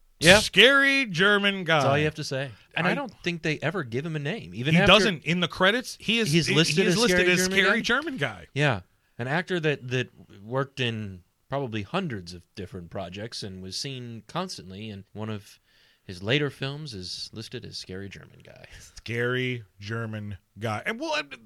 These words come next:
Speaker 2: but think about it. And this is probably the brilliance where Fred Deckard and Shane Black, in their writing process, shows how connected or disconnected, I should say, from their age group.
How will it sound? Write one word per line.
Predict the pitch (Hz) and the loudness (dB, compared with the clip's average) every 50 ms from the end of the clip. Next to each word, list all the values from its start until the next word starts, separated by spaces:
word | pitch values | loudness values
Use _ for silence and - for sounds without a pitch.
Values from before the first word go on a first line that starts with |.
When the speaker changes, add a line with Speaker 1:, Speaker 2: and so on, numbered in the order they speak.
| 202 196 | -16 _
Speaker 2:
but | - 247 226 _ _ - | -8 -8 -8 _ _ -20
think | - - - 262 262 - | -20 -10 -10 -10 -8 -8
about | - 139 139 135 117 107 | -6 -4 -2 -2 -2 -4
it. | 85 - _ - _ _ _ _ _ _ _ _ | -6 -12 _ -20 _ _ _ _ _ _ _ _
And | - 175 | -8 -8
this | 214 220 - | -8 -8 -8
is | 220 | -10
probably | - - 214 214 208 208 202 208 | -6 -6 -6 -6 -4 -6 -8 -6
the | 185 165 | -6 -8
brilliance | 147 131 156 185 196 156 131 123 110 - | -6 -6 -6 -4 -4 -6 -6 -8 -10 -8
where | 123 117 113 107 | -6 -6 -6 -6
Fred | - - 156 156 143 | -4 -4 -4 -4 -2
Deckard | 147 143 - 143 131 120 | -4 -6 -6 -6 -10 -8
and | 113 110 104 104 | -10 -10 -12 -12
Shane | - - 151 143 131 | -10 -8 -8 -8 -6
Black, | 117 135 143 135 120 - - - _ _ _ _ _ _ _ _ _ _ _ _ _ _ _ | -6 -4 -4 -4 -4 -6 -12 -20 _ _ _ _ _ _ _ _ _ _ _ _ _ _ _
in | 175 165 156 | -2 -2 0
their | 147 135 120 | -2 -2 -2
writing | 110 123 139 170 190 165 135 117 | 0 2 2 2 2 0 -4 -4
process, | 98 - 113 101 95 90 - - 101 95 85 - - - - _ _ _ _ _ _ _ _ | -4 -4 -4 -4 -4 -6 -8 -10 -8 -8 -8 -10 -10 -12 -14 _ _ _ _ _ _ _ _
shows | _ - - - - 180 170 160 165 165 160 151 131 117 104 - _ _ _ _ - | _ -4 -4 -2 -2 -2 -2 -2 -2 -2 -2 -4 -6 -10 -14 -16 _ _ _ _ -10
how | - - - - - - 156 156 180 185 185 | -8 -6 -6 -6 -6 -6 -4 -2 -2 -2 -2
connected | - - - 160 143 135 143 147 - _ - 123 120 101 107 - _ _ _ _ _ _ _ _ _ _ | -4 -6 -6 -6 -4 -4 -4 -4 -6 _ -8 -8 -8 -8 -14 -18 _ _ _ _ _ _ _ _ _ _
or | _ 135 139 143 135 131 127 123 | _ -2 0 2 2 2 2 0
disconnected, | 107 - 151 170 165 - - - 151 127 117 110 - 117 113 | -2 -2 -4 -4 -4 -2 -6 -6 -4 -4 -6 -6 -6 -8 -8
I | 107 | -8
should | 104 - 107 - | -8 -10 -12 -10
say, | - - 120 113 | -8 -8 -8 -8
from | - - 120 117 113 | -8 -8 -8 -8 -6
their | 107 113 113 113 _ | -6 -8 -8 -8 _
age | - 101 104 127 127 117 | -12 -10 -10 -10 -10 -10
group. | - 147 156 131 117 _ | -10 -8 -8 -8 -10 _